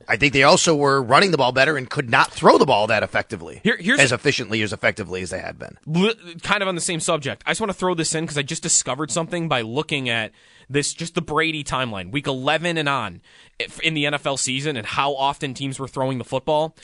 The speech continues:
Speaker 2: We'll often talk about how the Bills went down. And by the way, I was wrong. It wasn't twelfth. They were fourteenth. Fourteenth in pass rate when Brady took over.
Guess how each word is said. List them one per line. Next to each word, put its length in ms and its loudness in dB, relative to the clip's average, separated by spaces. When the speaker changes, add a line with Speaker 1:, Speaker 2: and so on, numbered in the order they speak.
Speaker 2:
We'll 200 0
often 520 0
talk 320 -4
about 200 -2
how 80 0
the 160 -4
Bills 420 -2
went 220 -4
down. 200 -2
And 60 -6
by 120 2
the 60 -2
way, 60 0
I 20 2
was 120 -4
wrong. 160 -2
It 40 -6
wasn't 220 -4
twelfth. 320 -2
They 60 -6
were 80 -10
fourteenth. 680 -8
Fourteenth 600 -2
in 80 -4
pass 320 -4
rate 280 -6
when 180 0
Brady 340 0
took 180 -4
over. 320 -4